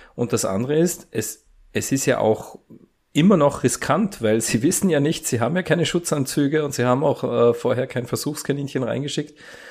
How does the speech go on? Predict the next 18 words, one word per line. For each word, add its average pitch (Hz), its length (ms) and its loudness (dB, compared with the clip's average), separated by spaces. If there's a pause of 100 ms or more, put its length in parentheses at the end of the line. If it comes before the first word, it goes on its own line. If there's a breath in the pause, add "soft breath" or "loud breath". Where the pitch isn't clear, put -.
(340 loud breath)
Äh, 107 460 0
es 104 160 -6
ist 123 120 -2
auch 117 120 0
immer 147 220 -4
noch 147 180 0
brandgefährlich, 123 880 -2
weil 107 440 -2
auch - 280 -4 (140)
der - 220 -4
Thieler, 147 640 2
Snoutspout, 131 600 -4
Ramen, 135 280 -4
die 120 100 -4
wissen 139 240 -6
ja 131 60 -2
nicht, 139 280 -6
ähm, 123 500 -4